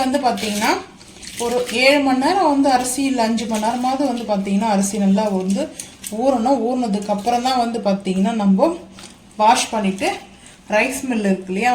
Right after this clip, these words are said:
மில்லுல வந்து பாத்தீங்கன்னா மிஷின் வச்சிருப்பாங்க இட்லி தோசைக்கு மாவு அரைக்கிற மிஷின். So அங்க கொண்டு போயிட்டு, அங்க கொண்டு போய் கொடுத்தா நம்மளுக்கு அரைச்சு கொடுத்துருவாங்க.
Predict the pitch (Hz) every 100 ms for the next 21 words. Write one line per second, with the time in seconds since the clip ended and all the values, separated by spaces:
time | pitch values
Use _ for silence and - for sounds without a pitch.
0 | 220 220 247 233 196 202 196 190 185 185
1 | 226 330 - - 208 254 220 196 196 190
2 | 185 185 185 220 214 185 185 185 180 180
3 | 180 196 190 175 170 170 170 - 180 -
4 | - - - - 208 190 196 196 190 -
5 | - 220 247 277 220 202 247 370 370 -
6 | - - 220 233 226 262 311 302 254 240
7 | 302 339 285 254 208 208 - 233 202 202
8 | 202 196 233